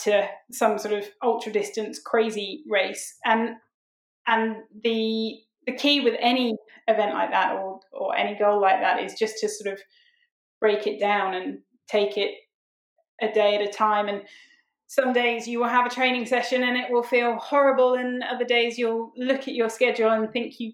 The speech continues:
can't possibly do the session set out, and then you will, and, and it will feel great. Um, and, and taking each day and sort of, you know,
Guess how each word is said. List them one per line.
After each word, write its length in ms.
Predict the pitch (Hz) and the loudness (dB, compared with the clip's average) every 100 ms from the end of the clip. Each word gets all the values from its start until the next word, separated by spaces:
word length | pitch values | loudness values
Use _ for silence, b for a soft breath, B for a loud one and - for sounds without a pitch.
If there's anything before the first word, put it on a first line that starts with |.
| - | -8
can't 240 | 233 233 - - | -6 -6 -8 -4
possibly 680 | 285 - 247 202 196 196 160 _ _ _ - | -4 -2 -6 -4 -8 -10 -16 _ _ _ -8
do 120 | 240 | -4
the 80 | 214 | -2
session 460 | 214 214 214 214 196 | 0 0 -2 -8 -6
set 160 | 220 | -2
out, 260 | 202 202 196 | 0 0 -2
and 120 | 202 | -4
then 120 | 208 | -4
you 140 | 208 202 | -4 0
will, 460 | 220 220 214 214 - B B B B B _ - | 4 4 4 2 -4 B B B B B _ -2
and, 140 | 233 | -2
and 180 | 226 233 | 0 0
it 100 | 220 | 0
will 80 | 214 | -2
feel 200 | - 208 | -2 0
great. 380 | 214 220 214 - - - 226 | 4 4 2 -6 -16 -10 -2
Um, 440 | 220 220 220 - - | 0 0 -4 -8 -6
and, 200 | 233 220 | -4 -4
and 280 | 226 220 220 | -4 -4 0
taking 560 | 254 247 226 214 214 _ _ _ _ _ - | 0 0 -4 -4 -6 _ _ _ _ _ -4
each 260 | 269 - - | -4 -2 0
day 440 | 226 214 202 - _ _ _ _ _ _ _ _ _ _ - | 2 2 0 -6 _ _ _ _ _ _ _ _ _ _ -8
and 140 | 220 | -4
sort 240 | 226 220 214 | 2 4 2
of, 80 | - - - _ _ _ - | -4 -18 -20 _ _ _ -6
you 120 | 214 | -2
know, 180 | 202 | -2